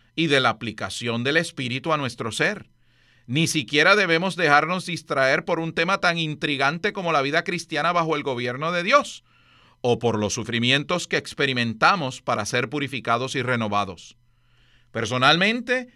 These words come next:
yo he sido muy ayudado por este ministerio, no solo en cuanto a no ser distraído por nada del enfoque central de la economía de Dios,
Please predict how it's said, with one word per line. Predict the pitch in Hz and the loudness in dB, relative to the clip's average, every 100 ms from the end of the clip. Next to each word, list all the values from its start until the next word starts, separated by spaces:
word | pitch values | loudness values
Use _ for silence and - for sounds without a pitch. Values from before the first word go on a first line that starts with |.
| _ _ - | _ _ -6
yo | 123 240 | 2 2
he | |
sido | 240 254 220 | 2 0 0
muy | 175 233 262 262 233 | 2 2 2 2 2
ayudado | 170 160 156 180 165 | 2 2 4 4 4
por | 160 143 | 2 0
este | 143 143 | 0 -2
ministerio, | 131 120 - 110 101 87 - _ _ _ _ - | -2 -6 -6 -6 -6 -12 -18 _ _ _ _ -4
no | 123 220 254 | 2 4 4
solo | 233 233 233 | 2 2 2
en | 196 | 0
cuanto | 170 156 139 143 | 2 2 2 0
a | 120 | 0
no | 120 185 220 | 2 0 0
ser | 190 196 175 | 0 -2 -2
distraído | 175 - 135 147 180 170 | -6 -4 0 0 -2 -2
por | 147 131 | -4 0
nada | 151 170 165 | 0 2 0
del | 127 120 | -2 -4
enfoque | 110 101 - 185 214 | -4 -6 -4 -2 -2
central | - 160 135 170 202 180 | -2 -4 -2 0 0 0
de | 139 | -2
la | 120 | -2
economía | 110 117 104 135 233 | -4 -6 -4 0 2
de | 233 | 2
Dios, | 156 139 - | 2 -2 -6